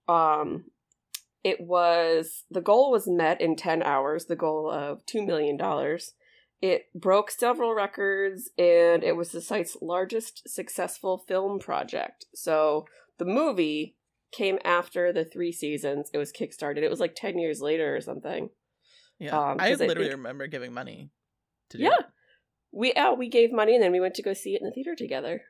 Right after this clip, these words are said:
Speaker 2: Yeah, we did.
Speaker 1: Um, and then Hulu released the fourth season in, like, twenty eighteen or twenty nineteen.
Speaker 2: I think it was twenty nineteen.
Speaker 1: And then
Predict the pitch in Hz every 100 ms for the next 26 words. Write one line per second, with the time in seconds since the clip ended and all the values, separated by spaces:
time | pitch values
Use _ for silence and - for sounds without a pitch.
0 | _ 185 190 202 226 180 190 _ _ _
1 | _ - _ _ _ _ - 214 208 196
2 | - 202 208 208 - 254 254 247 233 233
3 | 214 196 175 175 - - - 156 - 175
4 | 180 180 180 _ - - 151 151 143 147
5 | 151 - - _ _ _ _ _ _ -
6 | 180 160 - 185 185 180 - 180 170 170
7 | 160 165 147 - - 135 - _ _ _
8 | _ _ _ _ _ - 254 285 311 -
9 | 214 185 170 165 - - - _ _ _
10 | _ - 170 165 160 160 160 160 -